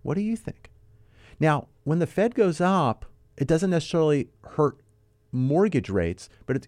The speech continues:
got consumer rates, the equity lines, the car loans, and other items. But I want to show you how you help attack those items and these, and even the mortgage much, much sooner. I mentioned a few events. Tuesday,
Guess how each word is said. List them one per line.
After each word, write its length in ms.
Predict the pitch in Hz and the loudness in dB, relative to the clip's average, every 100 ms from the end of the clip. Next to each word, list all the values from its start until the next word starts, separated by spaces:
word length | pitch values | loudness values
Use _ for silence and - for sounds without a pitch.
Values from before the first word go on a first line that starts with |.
| _ | _
got 240 | - 104 - | -8 -8 -6
consumer 560 | 135 139 - 190 175 | -8 -6 -4 -2 0
rates, 320 | 101 87 - - | -2 -6 -12 -8
the 140 | 139 160 | -2 0
equity 380 | 165 - 98 | 0 -4 -8
lines, 380 | - 64 78 - | -8 -10 -16 -14
the 100 | - | -10
car 400 | 123 - 170 165 | -8 -4 0 0
loans, 320 | 135 - - | 0 -6 -10
and 160 | - 135 | -6 -4
other 380 | - 156 151 - | -2 -2 -2 -2
items. 500 | 123 131 - - - _ _ _ _ _ - | -2 -2 -6 -14 -20 _ _ _ _ _ -8
But 120 | 117 | 2
I 40 | 120 | 2
want 160 | 143 | 4
to 40 | 135 | 0
show 160 | - | 0
you 180 | 143 131 | 0 0
how 140 | 113 123 | 0 -2
you 180 | 120 | -2
help 200 | 101 113 | -2 -4
attack 500 | 101 - - 143 - | -6 -10 -4 -2 -2
those 240 | - 110 101 | 0 0 2
items 420 | 95 95 98 - | 0 0 -4 -6
and 240 | 120 117 117 | -4 -2 -2
these, 300 | 139 143 - _ - | -4 -6 -12 _ -4
and 100 | 123 | -2
even 260 | 135 143 | 0 0
the 80 | 139 | 0
mortgage 540 | 135 135 185 - - - _ | 2 0 0 -4 -10 -20 _
much, 260 | 101 98 - | -6 -4 -4
much 200 | 104 - | -6 -4
sooner. 320 | 120 123 - - - - - - - - | -4 -4 -8 -16 -20 -20 -20 -20 -14 -2
I 60 | |
mentioned 320 | 104 107 - 104 | 0 0 0 -4
a 40 | |
few 220 | - 110 | 0 0
events. 420 | 98 113 95 - - - - - - - - - | 2 0 -4 -12 -20 -16 -14 -12 -12 -14 -14 -14
Tuesday, 600 | - 131 120 95 90 113 | 0 4 4 2 0 -2